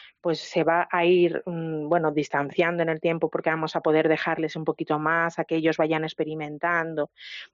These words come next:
y vayan poniendo en práctica eso que hemos hecho con ellos y que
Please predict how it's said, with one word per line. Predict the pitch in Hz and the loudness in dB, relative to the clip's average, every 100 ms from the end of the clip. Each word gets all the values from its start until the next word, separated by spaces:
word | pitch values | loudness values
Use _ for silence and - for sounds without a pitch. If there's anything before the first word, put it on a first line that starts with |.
| - | -2
y | 175 | 0
vayan | 160 160 160 | 2 0 0
poniendo | 160 160 160 160 | -2 0 0 0
en | 160 147 | -2 -2
práctica | 180 190 - 151 - 156 147 | -2 -4 -8 -8 -2 2 2
eso | 175 170 | 0 -2
que | 151 | -2
hemos | 170 165 - | -2 -4 -4
hecho | 165 - | -4 -4
con | 175 196 | -6 -2
ellos | 208 151 135 - | 0 0 -2 -6
y | |
que | - 160 | -8 -6